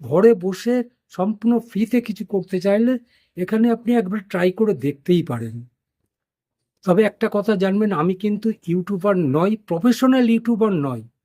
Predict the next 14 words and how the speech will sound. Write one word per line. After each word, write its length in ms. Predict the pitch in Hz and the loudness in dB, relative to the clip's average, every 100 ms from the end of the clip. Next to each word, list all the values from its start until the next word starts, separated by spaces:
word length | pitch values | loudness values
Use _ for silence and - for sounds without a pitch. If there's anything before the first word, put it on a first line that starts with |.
| _ _ - | _ _ -2
আমি 220 | 190 226 | 2 2
শুধুমাত্র 880 | - 202 226 226 220 - 226 233 233 _ _ _ - | 0 0 2 2 0 0 2 2 -2 _ _ _ 0
এইখানে 520 | 214 233 - 226 233 233 | 2 2 2 2 2 -2
থেকে, 500 | - 202 196 226 226 - _ | -4 -2 2 2 2 -4 _
এইখান 380 | 190 185 202 233 | -4 -2 2 2
থেকে 240 | 233 226 180 | 2 0 0
যেটুকুনি 500 | 151 170 220 254 226 | 0 -2 0 2 2
শিখেছি 480 | - 226 233 233 - - | 0 -4 -2 -2 -4 -2
তার 240 | 175 196 | 0 0
উপরেই 420 | 226 226 240 240 | 0 0 2 2
আমি 280 | 233 226 233 - _ - | 4 2 0 -4 _ -6
এই 160 | 190 175 | -2 -2
ভিডিওগুলো 640 | 143 165 190 190 208 196 | -2 0 0 0 0 -2
করি। 360 | 165 156 190 | 0 -2 -2